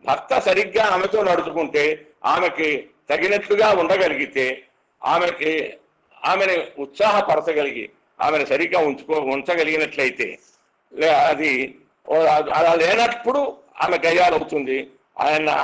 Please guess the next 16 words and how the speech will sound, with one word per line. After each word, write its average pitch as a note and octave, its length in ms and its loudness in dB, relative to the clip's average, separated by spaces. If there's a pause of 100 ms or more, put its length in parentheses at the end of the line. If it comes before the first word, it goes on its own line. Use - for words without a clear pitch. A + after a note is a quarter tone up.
(300)
ఆమె C3+ 300 0 (260)
అదుపదుల్లో C#3+ 600 -4
ఉంచుకోగలిగేటువంటి B2 760 -4
పరిస్థితి G#3 420 -2
ఉండాలి D3 420 0
అని C3+ 180 -6
చెప్పేసి, B2 520 -8 (240)
అంటే - 160 -2
ఎలా A3+ 500 2 (220)
ఆమెని, F3 640 0 (340)
ఆమెకి E3+ 280 0
తగినట్టుగా A3 600 0
మనం G#3 220 0 (160)
ప్రవర్తించడం F#3 600 0
కూడా E3+ 140 2
కావాలి. C#3 440 -2